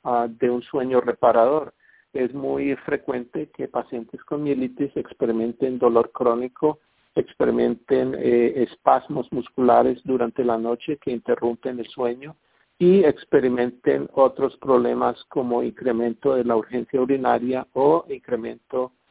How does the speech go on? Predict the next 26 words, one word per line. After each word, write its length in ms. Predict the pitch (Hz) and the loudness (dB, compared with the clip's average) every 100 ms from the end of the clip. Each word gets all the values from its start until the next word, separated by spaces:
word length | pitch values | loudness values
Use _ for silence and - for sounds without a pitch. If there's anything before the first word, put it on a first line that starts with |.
| _ _ - | _ _ -10
de, 400 | 139 120 113 117 | 0 2 2 0
eh, 420 | 131 117 117 117 - | -2 0 0 -2 -2
eh, 240 | 117 110 - | -4 -4 0
problemas 460 | 127 117 120 120 | 0 2 -2 -4
de 140 | 117 110 _ - | -4 -6 _ -10
tipo 300 | 127 - 147 | -8 2 4
vejiga 640 | 151 - 180 139 135 127 - | 4 2 0 2 2 0 0
que, 300 | 160 156 135 _ - | 2 2 0 _ -4
ah, 240 | 123 117 117 | -2 -2 -4
deterioran 880 | - 127 139 123 127 147 151 151 160 | -2 0 0 0 4 4 2 -2 -4
el 600 | 131 123 120 117 117 117 - | -2 -2 -2 -4 -4 -6 -6
curso 560 | 165 160 160 143 135 - | 0 0 2 -4 -4 -10
del 240 | 120 110 | -8 -8
sueño. 440 | - 180 175 120 104 _ _ _ _ _ | -2 0 0 -2 -10 _ _ _ _ _
En 200 | 143 127 | 0 2
ese, 160 | 127 147 | 0 4
eh, 1120 | 156 151 151 147 - 139 127 123 120 120 139 135 | 4 6 4 2 -2 -4 -2 0 -2 -2 -6 -2
sentido, 640 | 165 160 202 156 170 180 175 | -2 0 2 6 6 4 0
todos 220 | 151 143 143 | 4 4 4
esos 160 | 170 | -4
factores, 520 | - 147 - 143 139 139 _ _ | -2 -2 -2 -2 -2 -8 _ _
eh, 400 | 156 123 123 113 135 | -8 -6 -6 -8 -6
obviamente 720 | 131 135 135 127 - 160 - | -4 -4 -4 -10 -6 -8 0
influencian 840 | 170 175 - 151 135 123 - 131 | 0 0 -2 0 0 -4 -8 -4
la 100 | 120 | -4
presencia 760 | - 123 - 127 117 - 127 | -4 -10 -8 -8 -6 0 0